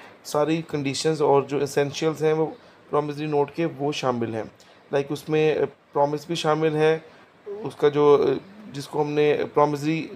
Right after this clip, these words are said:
है वो भी शामिल है, जिसको हमने payment करनी है वो भी शामिल है और डि-, अ, order और डिमांड भी शामिल है और rupees जितने देने हैं उस, वो भी इसमें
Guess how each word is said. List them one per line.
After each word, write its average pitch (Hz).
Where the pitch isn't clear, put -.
है 139
वो 139
भी 156
शामिल 151
है, 160
जिसको 147
हमने 147
payment 147
करनी 147
है 147
वो 139
भी 151
शामिल 143
है 151
और 139
डि-, 135
अ, 139
order 139
और 143
डिमांड 131
भी 151
शामिल 143
है 165
और 160
rupees 151
जितने 147
देने 139
हैं 156
उस, 147
वो 165
भी 175
इसमें 170